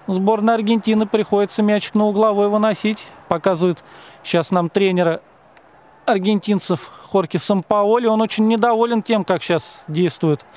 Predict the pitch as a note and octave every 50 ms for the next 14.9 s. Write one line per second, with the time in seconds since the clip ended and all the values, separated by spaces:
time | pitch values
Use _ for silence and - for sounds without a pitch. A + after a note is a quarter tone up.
0 | - - - - - - - - - - - - - - E3+ D#3 F3+ G3 F#3+ -
1 | A3 G#3 F#3+ F#3 F3 - G#3 A3 C4 C#4+ B3 A#3 - A#3+ A#3+ B3 B3 B3 A3 A#3+
2 | B3+ C4 B3 B3 C4 C4+ B3+ G#3 - - F3+ F3 E3+ F#3+ G3+ G#3 A3 G#3+ - -
3 | - A3 G#3 G#3 G#3+ G#3+ A#3 A#3+ - A#3 - - F3 F3+ F3+ E3+ E3 D3 - -
4 | - - - - - - - - - - - D#3+ D3+ D#3+ F#3 F#3 F#3 E3+ - -
5 | F3 D3+ D#3 F3 F#3 F3 E3+ F3 F3+ F#3 F#3 E3+ - - - B3 C4+ C4+ A#3 -
6 | - - - - - - - - - - - - - - - - - - - -
7 | - - - - C#3+ D#3+ E3+ E3 D#3 D#3+ D#3 - D3+ - - E3 - - - F3+
8 | E3 D#3 - F#3 F3 F3+ F3 F#3 E3+ D3+ C#3 C3 D3 D3 D#3 D3+ D3 C3 - -
9 | - _ _ - E3+ C#3+ D#3 G3+ A#3+ B3 C4+ C4+ - - - - - - - -
10 | - - - - - - _ _ - - - - - _ _ _ _ _ _ _
11 | - _ - - - _ _ _ _ _ - - - - - - - - - -
12 | - - - - _ _ _ _ _ - - - _ - - - _ _ _ _
13 | _ _ _ _ _ _ _ _ - - - - - D#3+ D3 C#3 D#3+ F#3 A3 -
14 | - F3 E3+ D3+ - - D#3+ D3 D3+ F3 G#3 A3 A3+ - - - -